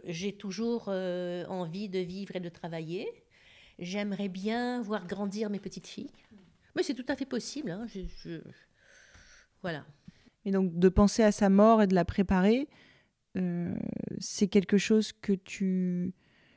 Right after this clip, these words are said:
Speaker 2: que tu avais anticipé, que tu
Speaker 1: Oui, oui, oui, j'ai toujours entendu mes parents parler avec beaucoup de naturel, en disant, euh, « Oui, euh, bon, ça arrivera, c'est normal, c'est naturel. »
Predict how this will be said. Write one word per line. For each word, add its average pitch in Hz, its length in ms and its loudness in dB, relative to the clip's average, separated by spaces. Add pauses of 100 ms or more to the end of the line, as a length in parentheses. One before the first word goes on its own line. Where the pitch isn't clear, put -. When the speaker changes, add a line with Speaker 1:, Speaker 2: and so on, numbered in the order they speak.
(880)
Speaker 2:
que 202 80 -2
tu 190 380 0
avais 185 200 6
anticipé, 220 760 4
que 254 140 2
tu 226 440 -2
Speaker 1:
Oui, 330 220 6
oui, 302 180 4
oui, 254 140 2
j'ai 240 140 0
toujours 269 220 0
entendu 254 280 -4
mes 233 100 0
parents 220 520 0
parler 214 300 0
avec 214 140 0
beaucoup 196 220 -2
de 185 100 -8
naturel, 196 640 -2
en 196 80 -2
disant, 185 640 -2
euh, « 175 240 -2 (420)
Oui, 233 500 4
euh, 180 300 2
bon, 175 240 -2
ça 185 240 -2
arrivera, 165 540 -2
c'est 202 140 -2
normal, 170 460 -4
c'est 185 120 -10
naturel. » 175 680 -4